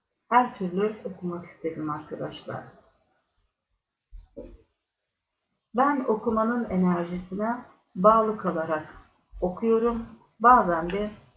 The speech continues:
hissiyatımı katıyorum. O kadar da olması gerekiyor ama çok abartmıyorum. Ben kendimden bir şey katmadan ilerlemeye çalışıyorum arkadaşlar.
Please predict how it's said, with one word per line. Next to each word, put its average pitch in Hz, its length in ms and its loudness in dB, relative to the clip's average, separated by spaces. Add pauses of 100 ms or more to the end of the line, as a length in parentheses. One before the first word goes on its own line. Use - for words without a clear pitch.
hissiyatımı 175 800 -4 (580)
katıyorum. 180 680 -6
O 214 100 -4
kadar 175 380 0
da 180 100 0
olması 170 420 -4
gerekiyor 170 520 -6
ama 190 300 -2 (300)
çok 214 320 -2
abartmıyorum. 160 800 -2 (1700)
Ben 269 200 4
kendimden 180 640 -2
bir 208 60 -2
şey 226 220 -4
katmadan 170 720 -6
ilerlemeye 151 600 -8
çalışıyorum 151 500 -10
arkadaşlar. 143 640 -12